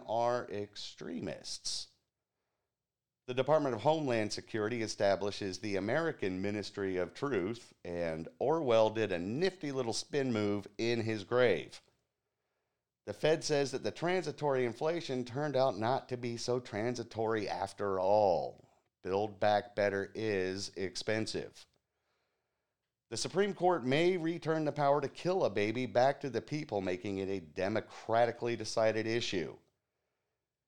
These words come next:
In other news, it's completely unrelated. Baby formula rationing has begun at your local pharmacy, making it more difficult to keep a baby that survived the womb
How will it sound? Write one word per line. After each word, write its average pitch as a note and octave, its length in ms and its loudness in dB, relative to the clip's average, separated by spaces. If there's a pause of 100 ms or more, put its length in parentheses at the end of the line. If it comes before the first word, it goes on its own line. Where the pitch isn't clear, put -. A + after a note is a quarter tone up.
(320)
In B2+ 140 2
other F#3 240 6
news, C#3 360 4
it's C3 120 -2
completely C3+ 480 0
unrelated. A2+ 800 2
Baby D#3 360 0
formula G2+ 500 0
rationing F2+ 520 0
has A2 160 -4
begun G#2 420 0
at G2+ 160 -6
your A2 100 -4
local G#2+ 400 -2
pharmacy, A2+ 540 -2
making A2 340 -4
it G#2+ 140 -2
more B2+ 240 -2
difficult B2+ 520 -4
to G2+ 60 -8
keep - 320 -10
a A2 60 -2
baby G2+ 340 -4
that F#2 220 -2
survived F#2+ 540 2
the G#2 60 0
womb G#2 440 0